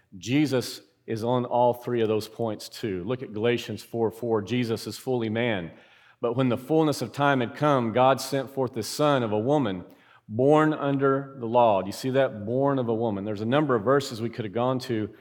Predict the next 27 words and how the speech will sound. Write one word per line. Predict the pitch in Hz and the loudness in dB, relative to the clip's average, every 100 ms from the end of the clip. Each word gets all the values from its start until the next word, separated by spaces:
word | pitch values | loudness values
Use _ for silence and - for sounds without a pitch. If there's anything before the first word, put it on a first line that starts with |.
| _ _ _ | _ _ _
but | 113 | 0
I | |
like | 117 123 123 | 4 4 4
this | 135 123 - | -2 -4 -6
one. | 98 | -8
It | - | -4
shows | 139 127 | -2 -2
that | 104 95 | -2 -8
Jesus | 98 143 139 110 95 - - _ - | -2 2 2 0 -4 -6 -16 _ -12
is | 101 | -12
flesh | - 127 123 - | -8 0 0 0
and | 110 101 | -6 -4
blood | 110 110 | 0 0
with | 95 107 - | 0 -4 -6
us. | 82 - - - _ _ _ _ _ _ | -10 -12 -18 -20 _ _ _ _ _ _
He | 143 127 135 | -2 2 4
is | 127 110 - - | 4 0 -6 -8
related | 104 110 117 101 | -4 0 0 0
to | 107 | -4
us. | 95 | -6
He's | 117 113 | -6 0
our | 117 | 0
bone | 101 120 131 113 101 | 0 0 2 0 -2
and | 95 | -4
he's | 104 98 | -6 -6
our | 90 | -8
flesh. | - 110 92 85 - - | -10 -10 -10 -12 -20 -20